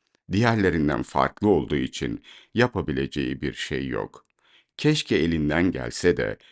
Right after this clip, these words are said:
kendini küçültebilse. Bir gün Pao ve kardeşleri çayırda oynarken bir şey oluyor.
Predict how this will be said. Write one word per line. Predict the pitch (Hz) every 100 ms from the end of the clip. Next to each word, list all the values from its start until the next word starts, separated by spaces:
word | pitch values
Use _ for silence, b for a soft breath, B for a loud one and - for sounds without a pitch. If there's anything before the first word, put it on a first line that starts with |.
| b
kendini | - 127 107 73 73
küçültebilse. | - - 76 - - 50 50 - 50 - _ _ _ _ _ _ _ _ _
Bir | 104 156 143
gün | - 62 65 -
Pao | - 90 92
ve | 69
kardeşleri | - 65 60 64 58 - 58 64 110 B B B
çayırda | - 113 113 107 113
oynarken | - 95 92 82 69 - 92 131 143
bir | -
şey | 104 - 73
oluyor. | 58 62 - -